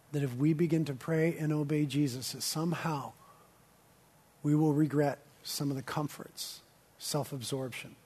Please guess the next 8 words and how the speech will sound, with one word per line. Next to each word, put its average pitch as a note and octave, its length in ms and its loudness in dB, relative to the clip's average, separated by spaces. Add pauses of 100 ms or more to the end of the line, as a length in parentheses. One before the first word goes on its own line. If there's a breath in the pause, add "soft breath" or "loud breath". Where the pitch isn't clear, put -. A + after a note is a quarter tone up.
(840)
pleasures, - 680 -4 (540)
apathy, C#3 600 -2 (360)
and A#2 160 -6
fears C#3+ 380 0
that C3 80 -2
we B2+ 180 -4
leave B2 260 -4
behind. G#2 360 -10